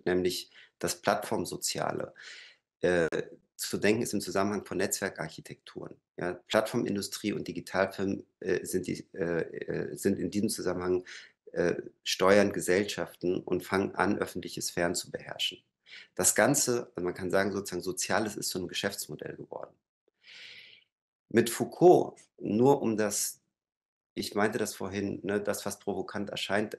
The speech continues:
so richtig neu, das ist auch nicht überraschend, ähm,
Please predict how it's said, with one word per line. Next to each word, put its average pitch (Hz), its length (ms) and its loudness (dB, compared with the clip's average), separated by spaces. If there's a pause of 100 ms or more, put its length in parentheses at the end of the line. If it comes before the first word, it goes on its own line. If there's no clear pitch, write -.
(200)
so 98 180 -6
richtig 127 480 -2
neu, 110 540 2 (400)
das 101 160 -2
ist - 60 -4
auch 95 120 0
nicht 104 120 -2
überraschend, 101 800 -2 (100)
ähm, 90 300 -2